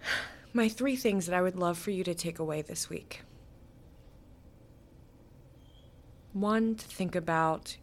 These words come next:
your privilege and to think about how you can do the work.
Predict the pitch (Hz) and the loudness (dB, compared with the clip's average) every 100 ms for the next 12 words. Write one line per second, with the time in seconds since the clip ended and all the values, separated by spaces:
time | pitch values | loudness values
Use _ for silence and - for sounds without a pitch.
0 | - - 160 170 165 - 170 156 196 220 | -18 -12 -4 -2 -2 -4 -4 -2 -2 -2
1 | 220 - - - - - - - - - | -2 -4 -6 -14 -20 -20 -20 -20 -20 -20
2 | - - - - - - - - - - | -20 -20 -20 -20 -20 -20 -20 -20 -20 -20
3 | - - - 180 175 - 220 220 208 175 | -20 -10 -4 -2 -2 -2 -2 0 2 0
4 | - - 160 156 156 160 - - 160 165 | -2 0 2 4 2 -2 -6 -10 -4 -2
5 | 170 - 165 151 143 147 - 170 156 139 | -2 -2 -2 0 -2 -8 -2 0 0 0
6 | - - | -2 -6